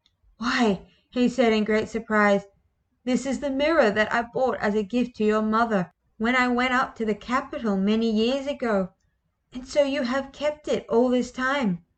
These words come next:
Now why do you spend so much of your time before this mirror?" Then she told him of her mother's last words, and of how she had promised to meet her child whenever she looked into the glass.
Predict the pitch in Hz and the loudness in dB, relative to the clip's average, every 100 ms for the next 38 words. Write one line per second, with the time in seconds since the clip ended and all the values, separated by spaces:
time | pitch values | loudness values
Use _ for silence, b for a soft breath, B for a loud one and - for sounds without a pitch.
0 | _ _ _ - 311 320 311 302 240 208 | _ _ _ -6 -2 0 4 4 4 2
1 | 226 226 220 247 226 214 - 240 233 - | 0 -6 -4 -2 0 -2 -2 -2 -2 -4
2 | 240 226 247 - 294 302 208 180 190 202 | -6 -6 -8 -8 -6 -2 0 0 -2 0
3 | 208 226 233 254 294 294 165 - _ _ | 0 -2 -6 -6 -4 -2 -4 -6 _ _
4 | _ _ b b b b b _ 240 247 | _ _ b b b b b _ -2 0
5 | - 262 220 240 262 196 190 170 175 - | -2 -6 -4 -2 -2 -2 -2 -2 -4 -4
6 | 196 190 220 214 214 196 202 202 196 - | 0 0 2 4 4 2 0 0 0 -2
7 | 202 196 196 180 - b b b - 233 | 4 6 6 4 -6 b b b -2 0
8 | 240 196 240 262 240 262 220 233 233 254 | 0 2 4 4 2 -2 -4 -4 -4 -4
9 | 254 226 185 - 226 233 247 233 220 214 | -2 -2 -4 -8 -6 -2 -2 -2 -4 -4
10 | 196 180 175 175 - _ - 220 226 240 | -2 0 0 -2 -8 _ -4 -2 0 0
11 | 240 - 226 240 233 - 202 214 196 - | 0 0 0 0 0 -2 -2 -2 -6 -2
12 | 190 196 190 - | 0 0 0 -6